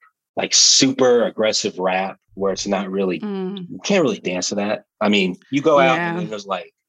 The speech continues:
Speaker 1: women twerking in a corner, and then dudes just, like, rapping in each other's faces all aggressively. And it's like, <laughs>
Speaker 2: <laughs>
Speaker 1: it's like, it's like a grown-up version of, like, sock hop.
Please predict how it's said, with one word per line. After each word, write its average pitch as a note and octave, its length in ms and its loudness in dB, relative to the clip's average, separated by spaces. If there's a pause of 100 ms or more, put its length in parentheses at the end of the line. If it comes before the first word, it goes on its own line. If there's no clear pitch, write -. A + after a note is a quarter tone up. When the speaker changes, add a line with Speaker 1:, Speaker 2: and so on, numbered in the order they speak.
(180)
Speaker 1:
women A2 320 -2
twerking A2 340 -2
in G#2 100 0
a G2 60 -4
corner, A2 560 -4 (180)
and F2+ 140 -6
then F#2+ 100 -2
dudes A2 460 2
just, - 180 -4
like, F#2 240 0 (120)
rapping G2+ 360 2
in G#2 100 2
each G2+ 120 0
other's G#2 260 0
faces G#2 360 -4
all G2 160 0
aggressively. G#2 600 -4 (420)
And G2+ 80 4
it's A#2 160 4
like, G#2+ 240 6 (240)
<laughs> G4 220 -2
Speaker 2:
<laughs> - 0 - (1800)
Speaker 1:
it's C3 180 0
like, D3+ 240 4
it's C3 160 -4
like C#3 140 0
a C3 60 2
grown-up A#2 400 0
version A2 340 -2
of, G#2 180 0
like, G2 320 -2 (480)
sock - 360 -4
hop. - 240 -4